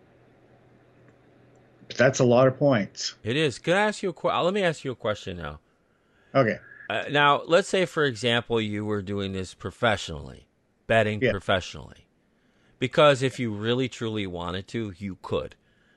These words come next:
Speaker 2: Um, would you just, would you play this game early and take the six and a half points, hoping that the, the number goes down and you beat the closing line?
Speaker 1: All right, six in Oregon.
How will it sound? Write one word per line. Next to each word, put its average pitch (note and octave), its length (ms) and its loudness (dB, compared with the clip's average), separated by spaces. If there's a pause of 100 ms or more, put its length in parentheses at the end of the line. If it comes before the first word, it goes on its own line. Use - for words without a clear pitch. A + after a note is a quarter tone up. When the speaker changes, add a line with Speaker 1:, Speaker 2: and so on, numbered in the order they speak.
(340)
Speaker 2:
Um, C#2+ 480 -12 (1900)
would G#2 220 -6
you A#2 220 -2
just, B2 220 -6
would A2 260 -6
you A#2+ 100 -2
play C#3 240 -2
this C3 200 -2
game C3 260 -2
early G#2+ 460 2
and F#2 100 -6
take A2 200 -2
the G#2+ 100 -8
six - 280 -8
and G#2+ 80 -6
a G2+ 40 -4
half G#2 240 -2
points, G#2+ 320 -2
hoping G#2+ 320 -2
that G#2 180 -2
the, G2+ 280 -8
the F#2+ 160 -4
number G2+ 360 -2
goes G#2 320 -4
down F#2+ 460 -2 (560)
and G2+ 260 -4
you G2+ 180 -6
beat G#2 360 -8
the - 80 -12
closing G2+ 500 -4 (140)
line? F#2 500 -4 (2250)
Speaker 1:
All - 80 -6
right, - 120 -8
six - 400 -2
in C3+ 140 2
Oregon. F2+ 480 -4